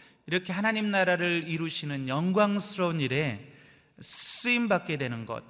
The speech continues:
이것을 생각할 때 너무 감사했습니다. 이것이 자기의 공로가 아니라 하나님의 일방적인 주권이요 은혜라는 것을 알고 감사했습니다. 여러분, 우리는 다 은혜로 선택받은 사람들입니다. 아멘.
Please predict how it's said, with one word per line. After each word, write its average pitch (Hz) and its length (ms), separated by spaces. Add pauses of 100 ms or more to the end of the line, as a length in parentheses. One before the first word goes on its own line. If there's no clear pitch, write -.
(160)
이것을 160 320
생각할 156 300
때 156 100
너무 160 280
감사했습니다. 127 680 (640)
이것이 202 800 (260)
자기의 180 380
공로가 170 400
아니라 147 420 (120)
하나님의 151 720
일방적인 175 640
주권이요 143 720 (460)
은혜라는 175 500
것을 123 560 (240)
알고 123 340
감사했습니다. 131 760 (1300)
여러분, 175 280
우리는 165 300
다 - 220
은혜로 156 420
선택받은 127 920
사람들입니다. 113 880 (440)
아멘. 117 500